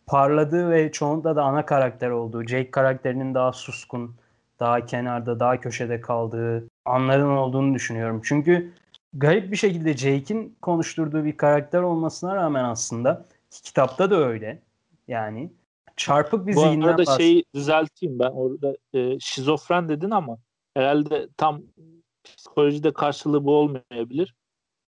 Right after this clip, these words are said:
Speaker 2: Ya böyle bir hayalinde bir genç kadın u-, uydurmuş kafasından. E, onunla sevgiliymiş gibi davranıyor benim anladığım kadarıyla.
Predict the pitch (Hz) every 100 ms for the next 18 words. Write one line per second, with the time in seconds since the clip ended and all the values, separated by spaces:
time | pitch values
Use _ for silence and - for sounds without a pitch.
0 | - 139 160 165 160 160 160 151 _ -
1 | _ - 151 151 147 147 151 160 151 156
2 | 151 - 131 156 143 - 120 117 117 117
3 | - - 120 113 - 123 135 202 - _
4 | _ _ _ _ _ _ _ 165 131 131
5 | 151 143 151 156 175 - 165 160 175 175
6 | 139 - 127 120 113 110 113 113 113 -
7 | - 117 123 117 117 117 117 120 - 117
8 | 120 123